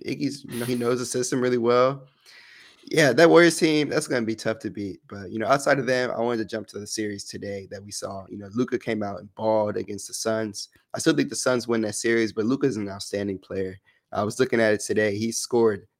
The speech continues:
six hundred fifty-five points in his first twenty playoff games, third most ever behind Wilt Chamberlain and Michael Jordan. Shows you how crazy that man Luka is. He's only twenty-two years old. You know, Wilt and M J were twenty-five at that time. So Luka, he's gonna be a problem for years to come. If the,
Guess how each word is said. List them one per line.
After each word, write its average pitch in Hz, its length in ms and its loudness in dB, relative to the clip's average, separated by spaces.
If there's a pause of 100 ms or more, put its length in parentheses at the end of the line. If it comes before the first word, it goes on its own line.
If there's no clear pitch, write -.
(160)
six - 240 -2
hundred 120 200 0
fifty-five 123 480 2
points 120 260 0
in 120 80 0
his 113 140 -2
first 113 200 0
twenty 113 200 0
playoff 117 280 2
games, 117 460 -4 (460)
third 147 200 10
most 131 320 4
ever 120 520 4 (420)
behind 113 340 -2
Wilt 135 220 6
Chamberlain 117 480 0
and 98 240 -6
Michael 104 240 -8
Jordan. 92 320 -10 (400)
Shows 117 260 0
you 113 120 -2
how 101 220 -6
crazy 110 360 -2
that 98 140 -6
man 95 180 -8
Luka 101 220 -6
is. 92 80 -8
He's 104 100 -4
only 117 160 0
twenty-two 117 420 -2
years 104 200 0
old. 98 280 -4 (220)
You 101 80 -6
know, 95 60 -4
Wilt 113 240 2
and 104 160 -4
M 104 100 -6
J 95 160 -8
were 87 100 -8
twenty-five 101 640 -6
at - 120 -10
that 92 120 -16
time. 95 300 -8 (600)
So - 140 -2
Luka, 175 480 10
he's 165 140 8
gonna 180 100 8
be 160 80 8
a 131 60 8
problem 131 340 6
for 135 80 -2
years 123 220 4
to 117 80 -4
come. 123 320 2
If 107 120 -6
the, 92 200 -8